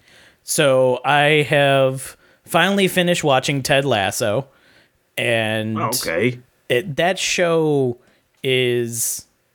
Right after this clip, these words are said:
Speaker 1: I, I, I don't wanna spoil it at all. It is probably one of the most wholesome shows I've ever watched in terms
Speaker 2: Okay.
Speaker 1: of just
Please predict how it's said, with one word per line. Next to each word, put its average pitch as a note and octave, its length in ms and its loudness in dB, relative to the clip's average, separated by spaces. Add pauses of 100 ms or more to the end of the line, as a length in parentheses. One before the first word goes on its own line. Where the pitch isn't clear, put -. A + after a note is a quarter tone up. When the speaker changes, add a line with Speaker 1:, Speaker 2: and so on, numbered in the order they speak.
(120)
Speaker 1:
I, - 340 -4
I, C#3+ 320 0
I D3 80 -4
don't B3+ 160 -2
wanna C3+ 180 0
spoil A#2 600 -2
it G#2 80 0
at G2+ 120 -2
all. G2 200 0
It D#3+ 140 2
is A3+ 140 0
probably F#3+ 460 0
one D3+ 180 0
of D#3 60 0
the D3+ 60 0
most C3+ 220 0
wholesome C3 500 -2
shows B2 680 0 (520)
I've C3+ 220 0 (100)
ever C3 320 2
watched A2+ 680 -2 (440)
in C3+ 240 0
terms C#3 500 0
Speaker 2:
Okay. - 100 -4
Speaker 1:
of B2+ 280 0
just - 480 -2